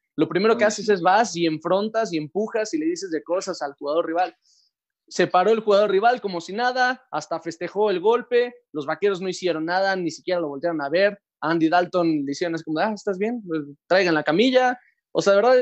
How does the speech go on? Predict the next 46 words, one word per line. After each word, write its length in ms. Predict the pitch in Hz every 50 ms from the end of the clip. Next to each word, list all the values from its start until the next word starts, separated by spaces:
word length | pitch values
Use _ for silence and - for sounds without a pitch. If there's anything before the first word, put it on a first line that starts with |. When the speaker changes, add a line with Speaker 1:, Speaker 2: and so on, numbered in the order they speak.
| -
Speaker 1:
es 120 | 226 226 214
muy 260 | 220 226 233 262 277
frustrante, 480 | - - 220 220 - - 233 233 208 214
es 60 | 208
muy 120 | 220 214
decepcionante 520 | 214 214 - 156 - - 170 180 185 175 180
ver 140 | 185 185
a 40 | 190
estos 180 | 185 - 170 151
Vaqueros 380 | 151 - - 160 170 180 170
que 80 | - 151
no 120 | 151 160
tienen 380 | 156 - 175 175 175 175 170 165
ese 180 | 165 165 175 165
sentido 600 | 160 147 139 - 156 156 160 165 165 170 170 _ _ _ _ _ _ _
de 140 | - 139 151
liderazgo 580 | 143 151 147 147 147 165 180 196 196 175 185 185
dentro 280 | 180 180 170 170 165
del 120 | 151 147 143
campo, 480 | - 165 170 175 160 - 175 170 170
de 100 | 147 147
hermandad, 640 | 147 - 139 139 139 143 151 165 175 180 185 190 185 185 _ _ _ _
de 300 | - 147 160 160 160 156
amor 380 | 151 156 160 160 175 196 185 -
por 140 | - 202 170
la 100 | 156 147
camiseta, 400 | - 143 143 143 147 160 156 165
amor 240 | 156 156 175 202 -
por 160 | - 190 165
los 140 | 156 143 -
colores, 360 | - 139 143 151 165 165 160 143
amor 260 | 143 156 180 220 220
por 180 | - 220 175 -
tus 220 | - - - - _
propios 420 | - 185 208 220 220 220 196 180 -
hermanos 420 | 156 151 165 185 214 208 185 -
que 80 | - 160
están 180 | - - 175
allá 160 | 170 160 156 156
adentro. 320 | 147 147 147 - - 165
Entonces, 260 | - - 165 165 165 175
la 140 | 175 180
verdad, 140 | 190 196 202 -
sí 140 | - 208
es 60 | 208 -
Speaker 2:
Sí. 100 | 226 185